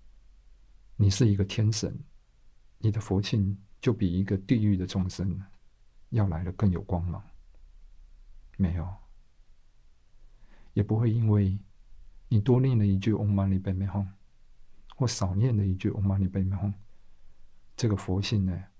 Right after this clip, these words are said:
会有增加或减少它的亮光，也没有。它本来就是不生不灭、不垢不净、不增不减，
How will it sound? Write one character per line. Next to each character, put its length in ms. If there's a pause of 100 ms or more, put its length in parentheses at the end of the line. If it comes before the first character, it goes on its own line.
(420)
会 180
有 120
增 280
加 460
或 220
减 240
少 320
它 160
的 100
亮 300
光， 260 (680)
也 160
没 160
有。 80 (1700)
它 80
本 180
来 140
就 140
是 280 (1500)
不 100
生 420
不 120
灭、 400
不 120
垢 220
不 180
净、 340
不 140
增 300
不 140
减， 280